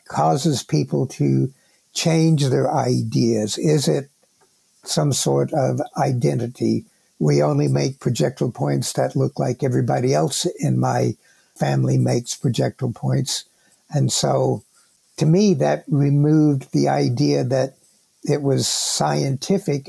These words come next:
as much as it was humanistic. So, you know, I had to,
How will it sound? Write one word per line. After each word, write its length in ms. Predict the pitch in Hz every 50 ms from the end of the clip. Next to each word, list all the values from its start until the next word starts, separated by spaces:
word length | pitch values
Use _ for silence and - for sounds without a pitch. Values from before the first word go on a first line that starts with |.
| 170
as 200 | - 131 117 123
much 380 | 131 131 139 143 139 135 - -
as 280 | 143 139 135 120 - 143
it 180 | 139 139 -
was 400 | - 147 135 139 131 - - - _ _ _ _ - - - -
humanistic. 800 | - - 175 165 151 147 143 147 147 - - - - 110 110 - _ _ _ _ _ _ _ _ _ _ _ _
So, 340 | - - 160 143 135 117 - _ _ _ _ - - - - - - - - -
you 60 | 131
know, 100 | 131 - -
I 160 | 151 131 143
had 380 | 131 - 139 139 139 131 127 -
to, 420 | - 143 135 135 135 131 127 -